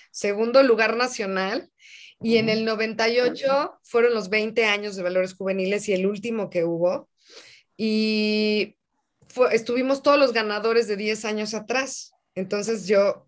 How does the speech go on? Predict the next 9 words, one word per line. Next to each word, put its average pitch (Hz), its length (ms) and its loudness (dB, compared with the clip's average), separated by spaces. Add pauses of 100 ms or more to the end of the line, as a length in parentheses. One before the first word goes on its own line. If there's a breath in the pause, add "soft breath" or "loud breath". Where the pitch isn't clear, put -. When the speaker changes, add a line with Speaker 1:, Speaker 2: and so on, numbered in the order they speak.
Speaker 1:
se - 180 -6
me 170 100 -6
juntó, 196 500 2
¿no? 202 160 0
Yo 226 80 -2
estaba 208 340 0
feliz, 214 580 -6
entonces 196 460 -6 (640 loud breath)
ya 220 440 2